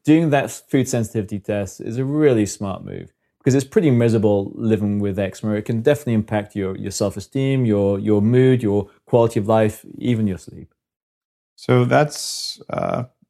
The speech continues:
Speaker 2: that's a big thing, uh, in order to be able to just go out there and say, "All right, I'm gonna get a blood,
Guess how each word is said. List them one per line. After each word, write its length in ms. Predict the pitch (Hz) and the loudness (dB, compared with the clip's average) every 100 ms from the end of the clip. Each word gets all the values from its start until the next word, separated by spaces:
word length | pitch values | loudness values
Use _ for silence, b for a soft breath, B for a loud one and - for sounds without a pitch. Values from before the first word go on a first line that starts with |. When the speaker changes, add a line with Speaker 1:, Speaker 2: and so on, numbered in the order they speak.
| _ _ - | _ _ -2
Speaker 2:
that's 160 | 156 | -2
a 40 | 175 | 2
big 200 | 175 127 | 0 2
thing, 320 | 143 - 98 - | 0 -2 -6 -8
uh, 120 | - | -6
in 100 | - | 0
order 220 | 110 113 104 | 2 4 2
to 340 | - 104 101 - | 0 0 -2 0
be 60 | |
able 160 | 107 101 | 0 0
to 100 | - | -2
just 220 | 104 95 | -6 -2
go 80 | 107 | 0
out 140 | 98 | 2
there 100 | 104 | 2
and 100 | 98 | -2
say, 120 | 95 98 | 2 4
"All 60 | |
right, 80 | 98 | 4
I'm 80 | 104 | 2
gonna 200 | 98 98 | 0 -4
get 280 | - - 104 | -4 -2 -2
a 40 | |
blood, 340 | 104 95 98 | -2 -4 -6